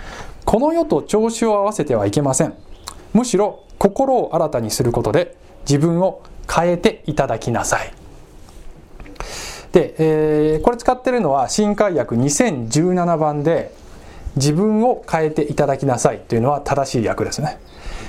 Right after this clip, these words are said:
えー、この前の第三版より前は、「自分を変えなさい」という訳になってて、それはちょっとおかしかったっていうふうにね、言われたね。で、えー、言語ではこれは受動体になってて、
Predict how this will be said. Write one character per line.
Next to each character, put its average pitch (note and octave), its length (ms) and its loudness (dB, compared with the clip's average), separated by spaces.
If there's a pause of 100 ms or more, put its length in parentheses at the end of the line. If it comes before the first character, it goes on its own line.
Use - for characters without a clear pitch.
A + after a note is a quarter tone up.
(180)
え B2+ 320 4
ー、 - 20 -2
こ - 140 4
の A3+ 100 2
前 A3+ 260 2
の D3 280 -2
第 A3 280 4
三 A3 400 0
版 A2+ 200 -2
よ G#2+ 100 2
り G#2+ 100 0
前 B2 240 2
は、 B2+ 300 0 (480)
「自 C#3+ 200 2
分 A#3+ 360 2
を A3 220 -2 (120)
変 F#3 280 2
え - 20 0
な G#3 160 0
さ G3+ 180 2
い」 - 60 -6 (100)
と B2 100 -4
い G#2 140 0
う - 20 4
訳 A2+ 180 0
に A#2 40 0
な G#2 100 0
っ G2+ 40 -8
て - 120 -6
て、 D#3 200 6
そ - 120 2
れ D#3+ 100 6
は F#3 80 2
ち F3 100 -4
ょ - 20 2
っ D3 60 -4
と G#2 80 0
お A2+ 80 2
か C3+ 120 2
し - 80 -4
か - 120 0
っ - 120 -8
た - 100 -4
っ - 40 -12 (140)
て - 80 -4
い G2+ 80 -4
う - 20 -8
ふ G#2 40 -12
う - 20 -6
に A2+ 60 -6
ね、 C#3 200 -6 (380)
言 A#2 80 2
わ G#2 60 -2
れ G2 60 -6
た - 60 -12
ね。 - 140 -8 (580)
で、 D#3 380 4
え - 20 4
ー、 D3+ 60 2
言 A#3 240 2
語 C4+ 140 4
で C4+ 80 2
は G#3 100 2
こ F3 140 -2
れ F3 60 2
は F3+ 260 2 (360)
受 D3 240 2
動 C4 240 2
体 B3 240 2
に A#3 60 4
な A#3 80 4
っ A3+ 80 -4
て A3 160 -2
て、 C3+ 360 2